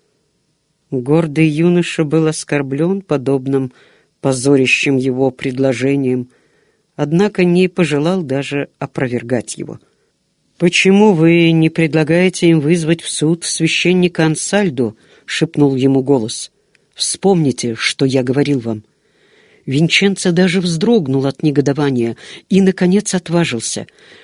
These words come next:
«Мой осведомитель, святые отцы, стоит рядом со мной. Я узнал его голос.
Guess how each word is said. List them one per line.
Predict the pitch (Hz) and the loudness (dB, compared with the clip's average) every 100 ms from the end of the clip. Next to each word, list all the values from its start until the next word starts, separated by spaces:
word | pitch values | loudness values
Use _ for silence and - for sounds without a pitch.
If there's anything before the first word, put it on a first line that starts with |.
| _ | _
«Мой | 139 131 156 202 190 | -4 2 4 4 2
осведомитель, | 175 - 165 147 156 175 247 233 214 | 0 -2 0 2 2 2 0 -4 -6
святые | - 196 196 190 160 | -4 -4 0 2 2
отцы, | 160 - - 127 | -2 -8 -4 -4
стоит | - - 185 196 156 | -4 2 2 2 2
рядом | 135 190 202 202 202 | 2 2 2 0 -2
со | - 180 | 0 2
мной. | 190 196 233 131 - - - - | 2 2 2 -2 -6 -20 -20 -14
Я | - 113 156 | -8 0 2
узнал | 190 170 156 226 254 | 2 0 0 0 0
его | 170 156 151 | 0 0 0
голос. | 147 160 151 113 - | 2 2 2 0 -6